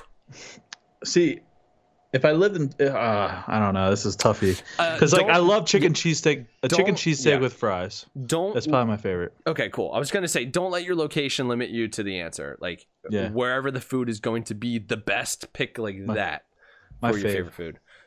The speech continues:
Speaker 2: So you're saying a chicken cheesesteak with fries?
Speaker 1: Yes, and also, too, I, I had, like, a
Speaker 2: I like how you
Speaker 1: really
Speaker 2: added
Speaker 1: good
Speaker 2: the fries
Speaker 1: chicken,
Speaker 2: in there.
Speaker 1: of, like, a fried chicken sandwich. Uh,
Speaker 2: Well, like
Speaker 1: fries,
Speaker 2: chi-
Speaker 1: you have to have fries. I have to have fries. If I don't have fries, I'm, I'm not, it's not worth it.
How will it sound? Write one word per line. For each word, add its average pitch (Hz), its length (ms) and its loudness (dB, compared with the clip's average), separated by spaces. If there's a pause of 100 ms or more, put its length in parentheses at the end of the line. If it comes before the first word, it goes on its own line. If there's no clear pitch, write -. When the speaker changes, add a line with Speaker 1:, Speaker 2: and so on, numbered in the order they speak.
Speaker 2:
So - 120 -4
you're 123 40 -2
saying 143 220 0
a 110 60 -2
chicken 143 320 -2
cheesesteak 147 420 -2
with 127 100 -4
fries? 135 600 -4 (340)
Speaker 1:
Yes, 131 380 4
and 135 160 2
also, 156 340 4
too, 143 340 4
I, 123 200 4
I - 40 4
had, 127 340 2
like, 117 160 2
a 110 100 2 (100)
Speaker 2:
I 113 60 -6
like 117 100 2
how 139 80 4
you 185 80 6
Speaker 1:
really 170 80 6
Speaker 2:
added 143 100 4
Speaker 1:
good 143 160 6
Speaker 2:
the - 40 2
fries - 0 - (180)
Speaker 1:
chicken, 131 160 4
Speaker 2:
in 85 60 -10
there. 87 240 -14 (260)
Speaker 1:
of, 123 160 -2
like, 127 100 4
a 131 60 2
fried 135 340 4
chicken 139 240 0
sandwich. 143 640 0 (760)
Uh, 98 500 4 (500)
Speaker 2:
Well, 92 120 -12
like 123 60 -10
Speaker 1:
fries, 139 280 6
Speaker 2:
chi- 120 60 2
Speaker 1:
you 127 60 6
have 135 100 2
to 135 80 4
have 120 200 2
fries. 87 320 -6
I 101 80 -2
have 110 120 -4
to 104 80 -2
have 95 120 -4
fries. 92 360 -4
If 107 80 -2
I 120 40 4
don't 147 100 6
have 139 140 0
fries, 120 360 4
I'm, 95 240 -2
I'm 101 80 -4
not, 98 240 -2 (120)
it's - 120 -10
not 92 100 -4
worth 87 240 -2
it. - 160 -2